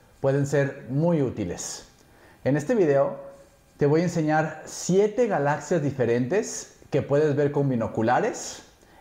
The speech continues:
y cómo se ven con diferentes tipos de binoculares.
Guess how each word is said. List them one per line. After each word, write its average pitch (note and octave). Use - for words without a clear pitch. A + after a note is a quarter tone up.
y G3+
cómo E3+
se D#3+
ven D#3
con B2+
diferentes C3
tipos C#3+
de B2
binoculares. G2+